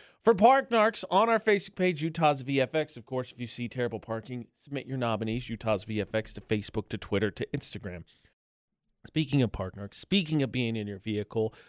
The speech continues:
a bunch of Americans were surveyed and said, "Yes, I wanna go on a road trip. I absolutely, ask me now, I had the time, I'm going on a road trip." One caveat, I don't actually wanna perform the important parts of the road trip.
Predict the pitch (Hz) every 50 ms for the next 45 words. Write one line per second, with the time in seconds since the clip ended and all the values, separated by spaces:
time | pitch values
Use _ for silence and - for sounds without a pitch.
0 | - _ _ _ _ _ - - 127 139 202 247 214 190 190 208 190 175 156 143
1 | 135 131 - 151 143 123 127 131 - - 190 196 180 160 160 156 147 - - 139
2 | 127 - - 170 294 339 302 240 180 - - - - - - - _ _ _ _
3 | _ _ _ _ _ _ - 139 170 254 277 269 202 247 247 240 233 226 214 190
4 | 208 202 196 185 - 160 147 - 190 226 226 190 240 247 285 202 208 - - 285
5 | 285 294 294 254 208 220 226 247 262 240 - - 233 262 240 240 247 247 240 226
6 | 240 233 196 202 247 254 247 202 175 196 170 160 208 262 285 294 285 285 277 269
7 | 269 262 247 254 247 247 226 - - - 190 151 117 - - - - - - _
8 | - 160 190 208 190 - 190 180 180 175 147 151 139 - - 156 185 151 220 233
9 | 262 254 240 247 247 - 233 240 220 226 226 226 220 214 - - 202 214 220 214
10 | 214 202 190 170 175 202 214 208 190 170 196 196 190 185 175 165 160 160 156 185
11 | 185 190 160 - - 156 131 110 -